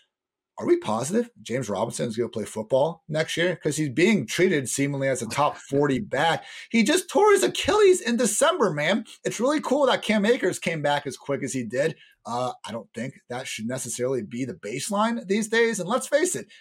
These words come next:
Speaker 1: Cam Akers and Marlon Mack both came back and were both objectively bad. Now, I know Akers had the tough run defenses and everything. It, pick any stat, though. He was terrible. Same thing, really, with Marlon Mack. I would think in year two, they'll be back more.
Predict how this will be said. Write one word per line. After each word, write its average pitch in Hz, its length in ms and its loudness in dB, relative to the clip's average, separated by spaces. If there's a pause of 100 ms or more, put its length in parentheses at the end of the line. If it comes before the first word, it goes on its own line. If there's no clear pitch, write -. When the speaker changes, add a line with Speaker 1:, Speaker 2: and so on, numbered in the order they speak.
(160)
Speaker 1:
Cam 233 180 2
Akers 262 360 2
and 117 180 -8
Marlon 196 300 2
Mack 202 360 0
both 190 240 -4
came 202 220 0
back 160 300 0 (240)
and 127 80 -8
were 123 80 -6
both 170 340 2 (220)
objectively 185 560 0
bad. 131 400 -4
Now, 110 280 -8
I 110 60 -10
know 120 220 -6
Akers 156 400 -2
had 107 180 -6
the - 80 -20
tough - 240 -14
run 156 200 -4
defenses 147 600 -4
and 143 100 -6
everything. 147 520 -2 (280)
It, - 180 -2 (500)
pick 254 200 2
any 240 140 4
stat, 185 360 2
though. 160 160 4
He 127 140 -8
was 107 80 -10
terrible. 165 560 4
Same 170 300 -8
thing, 170 340 -4
really, 151 260 2
with 143 160 -8
Marlon 143 360 0
Mack. 139 260 -2 (280)
I 170 100 2
would 156 200 -2
think 247 240 4
in 160 140 -4
year 180 200 4
two, 185 380 4
they'll 147 160 -2
be 139 140 -4
back 160 360 -2
more. 147 300 0